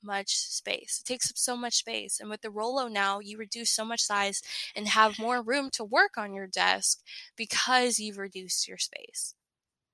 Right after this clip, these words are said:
Now, on the flip side, a con to the Rollo, for my particular Rollo, there is no wireless printing,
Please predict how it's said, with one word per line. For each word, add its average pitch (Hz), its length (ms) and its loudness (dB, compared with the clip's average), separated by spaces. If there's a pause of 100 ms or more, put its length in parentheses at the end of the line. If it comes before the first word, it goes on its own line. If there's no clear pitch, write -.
(1080)
Now, 220 340 10
on 220 160 4
the 220 80 2
flip - 280 2
side, 247 480 10
a 214 60 -6
con 320 520 4
to - 140 0
the 233 120 -4
Rollo, 202 580 -2
for - 180 -8
my 226 260 4
particular 247 600 -2
Rollo, 208 360 -2
there 208 180 -2
is 208 160 0
no 202 220 -2
wireless 190 500 0
printing, - 640 -14